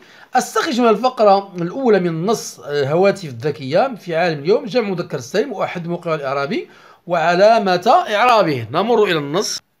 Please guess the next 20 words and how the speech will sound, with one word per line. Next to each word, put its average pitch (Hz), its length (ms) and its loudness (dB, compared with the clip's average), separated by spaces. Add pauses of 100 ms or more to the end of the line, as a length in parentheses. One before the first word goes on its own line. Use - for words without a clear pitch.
(460)
نعم، 185 560 0
عندنا 185 300 2
هنا: 196 140 2
شهد 196 280 0
العالم 196 340 4
في 170 60 -8
السنوات 180 280 -4
الأخيرة 185 340 -2
تطورا 180 480 -2
في 160 120 -10
مجال 170 300 -6
تقنية 170 260 -10
العلوم 160 300 -4
والاتصالات، 156 460 -4
حيث 208 260 -4
ألقى 208 380 2
هذا 180 140 4
التطور 175 380 -6
بدلالة 165 460 -2
جميع 180 580 -2